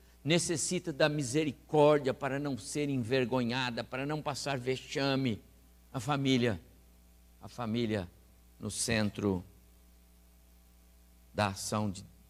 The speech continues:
de Deus, em especial agora na nossa palavra. Esperança.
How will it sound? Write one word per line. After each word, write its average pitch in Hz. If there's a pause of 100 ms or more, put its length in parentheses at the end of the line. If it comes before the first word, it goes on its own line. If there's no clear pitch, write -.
de 107
Deus, 98 (760)
em 107
especial 95
agora 90 (600)
na 87
nossa 90
palavra. 71 (3750)
Esperança. 208